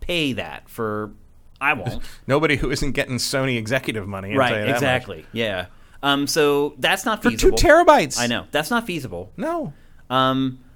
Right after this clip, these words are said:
Speaker 2: And all the stuff I've seen that, like, you know, they've, they've, you know, not him, but other, they've been like, "Oh, this, this model's gonna be okay for it." They're all hundreds and hundreds of dollars for these things. They're super high-end S S Ds. Like, that's an expected price for those, but, like,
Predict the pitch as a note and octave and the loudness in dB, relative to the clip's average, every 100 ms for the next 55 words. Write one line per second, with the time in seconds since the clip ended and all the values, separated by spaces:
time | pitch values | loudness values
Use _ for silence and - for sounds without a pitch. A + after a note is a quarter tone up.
0 | - D3+ E3 F#3+ G#3+ F3 E3 D3 C3 D3+ | -4 2 6 8 8 4 2 2 0 0
1 | C3 B2 A#2 A2 - A2 G#2+ A2+ A#2 C3+ | -2 0 0 -2 -4 -4 -4 -4 -2 -4
2 | A2 - A#2+ D3 D#3 C3+ A2 B2 A2 A2 | -4 -16 -14 -8 -6 -4 -2 -2 -2 -2
3 | C#3+ G#2 G#2 A#2 A#2 A2 A2 G#2+ G#2+ G#2+ | -2 -2 -2 -2 -4 -6 -6 -6 -6 2
4 | D3 C3 C3 C3 C3 C#3 B2+ A#2+ A#2 G#2+ | 4 4 0 -4 -6 -6 -2 0 0 -4
5 | G#2 G#2+ G2+ G#2 G2+ - G#2+ - A2 - | -6 -8 -6 -6 -6 -6 -8 -6 -6 -6
6 | - - B3+ C#4+ C4+ D4 C#4+ A3 - - | -14 -12 -4 -2 6 8 8 6 -4 -2
7 | A#3+ C4+ C4 G3+ C#3 D3 B2+ E3+ G#3+ G#3 | 0 2 2 2 2 0 -2 2 2 0
8 | G3 D#3+ D3+ E3+ B3 G3+ C3 - G2+ F#2+ | -2 0 2 2 2 0 -2 -4 -8 -8
9 | - F2 - - - D#4 - D4 C#4 G#3 | -10 -12 -12 -12 -2 -2 0 -2 0 0
10 | F3+ F#3+ F#3+ F3+ F#3 F3+ C#3+ A#2+ C#4 A#3 | 2 0 0 -2 -2 -4 -6 -6 -4 -4
11 | A2+ A#2+ A#2+ - - - - - C3+ F#3 | 0 0 -2 -8 -20 -20 -20 -12 4 4
12 | G3+ F#3+ - - F3 - C#3 A2+ - - | 4 0 -4 -2 -4 -2 -4 -2 0 0
13 | - - B2 G#2+ G#2+ A#2+ - B2 A#2 | -2 -2 0 0 0 -4 0 -2 -2